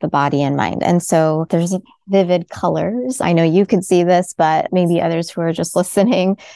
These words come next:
So there are vivid colors to tap into senses, and also it's allowing kids to tap into their environment. So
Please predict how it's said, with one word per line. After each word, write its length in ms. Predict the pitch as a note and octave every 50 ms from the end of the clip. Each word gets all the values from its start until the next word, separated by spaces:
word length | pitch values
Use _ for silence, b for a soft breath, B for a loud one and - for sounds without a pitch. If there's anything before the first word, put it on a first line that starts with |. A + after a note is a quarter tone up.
| B B
So 120 | - - G#3
there 180 | G#3+ G#3 G3+
are 60 | G3+
vivid 340 | F#3+ G3+ G#3 G#3 B3 B3 A3+
colors 760 | - - - E3 E3 E3 D#3+ E3+ F3+ F#3+ G3+ G3+ - - - - -
to 120 | - F#3
tap 300 | - - - E3+ - -
into 260 | F#3 F3+ F3+ - G3+
senses, 840 | F#3 - E3 D#3+ D#3 D#3+ D#3+ - - E3 E3 D#3+ D#3+ D#3+ E3 - - -
and 300 | - F3 E3+ E3+ E3 - -
also 540 | - E3 E3 - - E3 D#3 D#3 D3 - - _ _ - - - - -
it's 300 | G3 - - - - - -
allowing 480 | - E3+ E3 E3 D#3 D#3 D#3 D3+ D#3
kids 280 | D#3+ - D3+ D3+ - -
to 240 | - - - - -
tap 240 | - - D3 - -
into 240 | - - - - -
their 160 | - C3+ -
environment. 480 | - - - - - - - - - -
So 240 | - D3+ - -